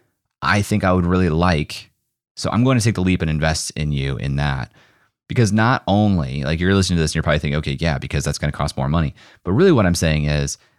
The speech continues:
that is also probably gonna give them a great experience. They're probably going to experience transformation from that. And that's gonna make the relationship stronger too. Whereas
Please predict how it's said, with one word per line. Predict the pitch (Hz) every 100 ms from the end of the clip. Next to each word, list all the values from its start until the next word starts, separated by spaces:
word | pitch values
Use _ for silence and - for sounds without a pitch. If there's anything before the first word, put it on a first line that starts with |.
| -
that | 80 127 160
is | 104
also | 78 110 - 98
probably | - 101 110 147
gonna | 101 95
give | 90
them | 90
a | 82
great | 76 78
experience. | 65 - 73 50 - - -
They're | -
probably | - 113 139
going | 117 101
to |
experience | 90 - 92 85
transformation | 90 80 76 85 - 80 73
from | - 64
that. | 50 50 64 _ _ _ _
And | 90
that's | 107
gonna | 127 107
make | 95
the |
relationship | 82 85 87 - 80
stronger | - 85 78 69
too. | - 160 107
Whereas | 64 73 78 76 69